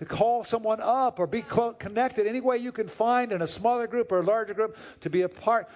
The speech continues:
Do it. It's just wisdom from God, but especially now, right? Even if you don't get a word from your Bible, you might get a word of advice or wisdom from someone just, even right here at the front. They don't even know you from Adam.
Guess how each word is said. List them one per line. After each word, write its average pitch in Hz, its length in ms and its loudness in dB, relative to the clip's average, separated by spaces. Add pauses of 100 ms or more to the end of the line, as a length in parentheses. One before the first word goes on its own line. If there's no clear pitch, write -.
(200)
Do 269 260 2
it. 254 80 0
It's 190 140 -2
just 156 220 -8
wisdom 220 420 0
from 196 220 -4
God, 220 340 2
but 202 100 2
especially 185 1040 0 (840)
now, 117 500 0 (680)
right? 104 320 -14 (2000)
Even 160 220 -4
if 175 120 -8
you 180 40 -8
don't 175 160 -2
get 170 140 2
a 160 60 0
word 165 360 0
from 165 160 -10
your 170 140 -2
Bible, 156 320 0
you 120 100 -8
might 135 220 -6
get 131 160 -4
a 127 60 -4
word 143 260 0
of 151 80 -8
advice 131 500 -8
or 113 140 -12 (200)
wisdom 151 340 -6
from 143 160 -12
someone 151 280 -6
just, 151 240 -10 (480)
even 277 200 -4
right 339 120 0
here 339 140 0
at 349 100 -4
the 311 80 -4
front. 302 380 -4 (1120)
They 196 80 2
don't 233 140 0
even 226 160 0
know 233 80 0
you 233 140 -4
from 226 180 -6
Adam. 247 260 0